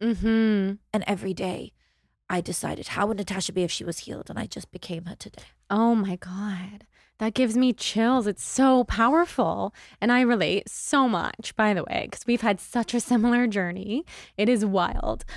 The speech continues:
Speaker 1: Although because mine has been such a roller coaster, I have been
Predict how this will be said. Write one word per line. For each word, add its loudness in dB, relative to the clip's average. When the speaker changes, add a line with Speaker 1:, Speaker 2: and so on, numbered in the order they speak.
Speaker 1:
Although 4
because 2
mine 2
has 0
been 0
such -4
a 2
roller 2
coaster, 2
I 2
have 2
been 0